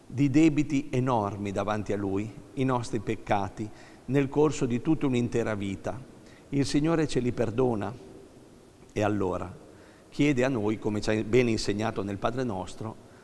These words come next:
di perdonare anche ai nostri debitori. "Rimetti a noi i nostri debiti", ecco, si parla proprio di debiti, "come anche noi li rimettiamo ai nostri debitori."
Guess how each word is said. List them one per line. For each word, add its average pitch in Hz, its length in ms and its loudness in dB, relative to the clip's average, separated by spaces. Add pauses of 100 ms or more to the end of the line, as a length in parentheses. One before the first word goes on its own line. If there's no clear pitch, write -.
(180)
di 127 160 -2
perdonare 120 680 2
anche 101 180 -4
ai 107 80 0
nostri 101 340 -4
debitori. 98 680 -4 (180)
"Rimetti 113 420 -2
a - 20 0
noi 120 200 0
i - 20 -2
nostri 107 320 -4
debiti", 104 480 -2
ecco, 101 260 -6
si 98 120 -8
parla 101 300 -4
proprio 107 280 -4
di 123 100 -2
debiti, 101 400 -4 (340)
"come 147 240 0
anche 123 280 -2
noi 104 260 -2
li 110 100 0
rimettiamo 117 600 -4
ai 104 120 -6
nostri 101 360 -6
debitori." 107 680 -4